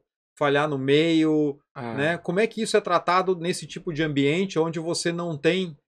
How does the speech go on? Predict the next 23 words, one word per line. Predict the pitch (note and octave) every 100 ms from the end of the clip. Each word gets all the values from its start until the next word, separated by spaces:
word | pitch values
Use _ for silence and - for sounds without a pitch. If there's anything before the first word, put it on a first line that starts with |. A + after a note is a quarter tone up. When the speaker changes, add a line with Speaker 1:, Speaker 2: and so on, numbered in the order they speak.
| -
Speaker 1:
é | C3
o, | D3+ - C3 C3 D3
o |
ao | D#3+ E3
vivo | C#3+ G#3 G#3
mesmo, | G#3 F3+ E3+ A2+ A#2+
né? | B2+ D#3+ F#3+
Speaker 2:
É. | C3 B2+ A#2 - -
Speaker 1:
Você | C#3+
não | D3 D3+
tem | E3
a | G3+
chance | G3 F3 G3 G3
de | E3+
voltar | E3 D#3+ E3 D#3
atrás, | D3 D3+ F#3 D#3
ou | E3
a | D3
gente | D#3 -
na | D#3+
construção | - C#3+ C3 - E3+
vai | D#3+
lá, | D3+ E3